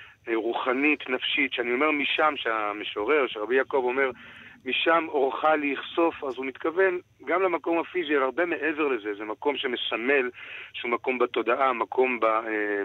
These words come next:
בתוך עולם הרוח, שאליו נחשפים וממנו גם, אה, מנסים לקבל אור, גם לאיפה שאתה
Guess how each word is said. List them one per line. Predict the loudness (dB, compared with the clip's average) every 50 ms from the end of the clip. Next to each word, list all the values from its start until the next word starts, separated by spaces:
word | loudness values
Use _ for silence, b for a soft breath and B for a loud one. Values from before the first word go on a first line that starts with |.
| -4 -6 -8
בתוך | -8 -8 -8 _ 0 0 2 2 -2
עולם | -2 2 4 6 6 6 4 4 2
הרוח, | 2 2 2 4 4 6 4 4 2 -4 -14 B B B B B B B B
שאליו | 0 2 4 6 6 6 4 4
נחשפים | 2 -2 -2 -2 -4 -6 -6 -6 -4 0 0 2 2 2
וממנו | 2 0 0 0 0 2 2 0 2 2
גם, | 2 2 2 2
אה, | 2 2 2 2 0 -4 -8 -10 B B B B B B B B _ -8
מנסים | -6 -6 -4 -4 -4 -2 0 2
לקבל | 0 0 2 0 -2 -2 2 4 6 6 6 6
אור, | 4 4 4 4 2 2 0 -4 -8 B B B B B B B B -20 -8 0
גם | 2 4 4 4 4 4
לאיפה | 4 2 2 0 -2 -2
שאתה | 0 0